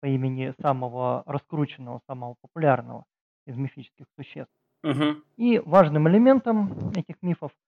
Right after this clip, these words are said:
Speaker 1: это создание такой атмосферы сверхъестественного ужаса, чего-то нереального, от того, что в мир, э,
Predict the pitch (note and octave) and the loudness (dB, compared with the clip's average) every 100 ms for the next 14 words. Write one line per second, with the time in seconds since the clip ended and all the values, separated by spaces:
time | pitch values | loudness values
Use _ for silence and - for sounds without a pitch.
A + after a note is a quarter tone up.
0 | _ F#3+ - - C3+ C#3 D#3 C3+ - D3 | _ -10 -10 -10 -2 2 4 2 -2 -6
1 | C#3 C#3+ C3 - D3 C#3 B2+ _ _ _ | -6 -6 -12 -2 2 2 0 _ _ _
2 | - C3 - C3 - D3+ - C#3+ C3+ C3+ | -12 -12 -12 -16 -6 -6 -6 -4 -2 -2
3 | G#3 D#3+ D#3 C3 B2 - B2+ - _ _ | -2 -2 -2 -2 -6 -12 -20 -20 _ _
4 | _ - C#3+ B2+ C#3+ C#3 C#3 - _ - | _ -16 -8 0 0 2 -4 -4 _ -6
5 | C#3 C#3 C#3+ C#3+ C#3 C3 B2 A#2+ A#2+ - | 0 4 8 8 8 4 -2 -8 -10 -16
6 | _ _ C3+ - D3 D#3 - D3+ C3+ D#3 | _ _ -14 -6 0 2 0 -4 -4 2
7 | D3 A#2 _ _ _ _ - C3 B2+ B2 | 2 2 _ _ _ _ -16 -12 -10 -10